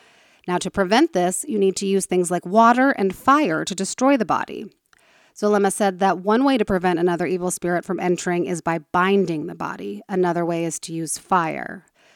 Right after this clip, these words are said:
So we know that Tylee, Tylee's body was burned and that J J's body had been bound with duct tape. So when Zulema was asked if her views on the casting and light,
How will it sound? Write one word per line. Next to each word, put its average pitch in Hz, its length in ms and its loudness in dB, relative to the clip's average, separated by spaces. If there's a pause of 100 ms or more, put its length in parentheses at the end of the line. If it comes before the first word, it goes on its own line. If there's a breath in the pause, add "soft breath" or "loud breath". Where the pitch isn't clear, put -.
(120 soft breath)
So - 160 -6
we 180 100 -2
know 175 240 -2
that 160 360 -6 (460)
Tylee, 175 600 -2 (340)
Tylee's 180 340 -2
body 170 520 -2
was 180 260 -6
burned 160 600 -4 (180)
and 156 180 -4
that 151 120 -6
J 160 180 -6
J's 151 240 -6
body 151 260 -8
had 143 180 -12
been 151 180 -8
bound 151 320 -8
with - 260 -16
duct - 260 -8
tape. - 320 -12 (1040 soft breath)
So 208 480 2 (600)
when 208 200 0
Zulema 240 320 2
was 220 120 2
asked 190 280 0
if 196 80 -6
her 196 140 -2
views 185 420 0
on 185 160 2
the 180 80 2
casting 180 480 -2
and 180 220 0
light, 165 320 -2